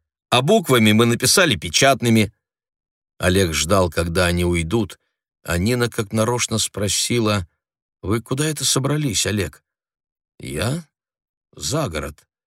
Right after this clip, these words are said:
Хочу подышать воздухом", — ответил он. Они заговорили снова и всё не оставляли его. Наконец Нина пошла к двери. "Прощайте, Нина!"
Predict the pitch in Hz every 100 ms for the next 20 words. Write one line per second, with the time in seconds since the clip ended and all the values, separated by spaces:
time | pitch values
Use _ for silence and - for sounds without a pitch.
0 | _ _ _ _ - 107 - 131 120 120
1 | - 123 104 117 120 80 - - 58 -
2 | _ _ 90 80 85 80 85 80 73 -
3 | _ _ _ _ _ _ _ - 98 123
4 | 123 120 110 120 117 110 107 - 104 135
5 | 135 120 120 - 131 127 127 - - 113
6 | 117 120 85 78 78 78 73 - _ _
7 | _ _ - 95 107 110 107 - 113 110
8 | 95 104 - 107 87 87 107 95 71 -
9 | _ _ _ _ _ _ - 98 95 -
10 | 143 120 - 95 98 92 78